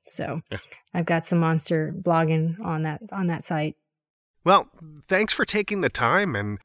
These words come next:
Speaker 2: chatting with me today, Leslie. I really appreciate it.
Speaker 1: Oh, it's been great being on. Thank you so much for having me on your show.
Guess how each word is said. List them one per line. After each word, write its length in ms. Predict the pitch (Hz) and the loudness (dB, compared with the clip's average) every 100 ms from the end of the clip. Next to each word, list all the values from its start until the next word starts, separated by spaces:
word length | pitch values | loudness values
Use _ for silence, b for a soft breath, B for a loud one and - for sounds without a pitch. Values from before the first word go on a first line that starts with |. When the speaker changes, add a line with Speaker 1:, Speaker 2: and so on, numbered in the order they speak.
| - | -6
Speaker 2:
chatting 320 | 123 185 165 | -2 0 0
with 160 | 101 - | -2 -6
me 100 | 95 | -10
today, 280 | - 113 | -8 -8
Leslie. 340 | 104 120 - 143 | -6 -8 -6 -4
I 60 | |
really 180 | 143 143 | -4 -4
appreciate 460 | 123 - - - - | -6 -8 -10 -10 -12
it. 160 | - - _ _ _ _ _ | -16 -20 _ _ _ _ _
Speaker 1:
Oh, 200 | 233 220 | 4 6
it's 80 | 208 | 6
been 180 | 208 185 | 4 4
great 240 | 170 170 | 4 2
being 160 | 170 165 | 2 0
on. 120 | 165 | 2
Thank 200 | 208 208 | 2 4
you 60 | 208 | 2
so 180 | - 180 | 2 4
much 300 | 175 165 - | 4 2 0
for 180 | 160 | 0
having 240 | 160 160 160 | 2 2 2
me 80 | 160 | 2
on 140 | 156 | 2
your 80 | 156 | 0
show. 400 | - 160 165 | 0 0 -2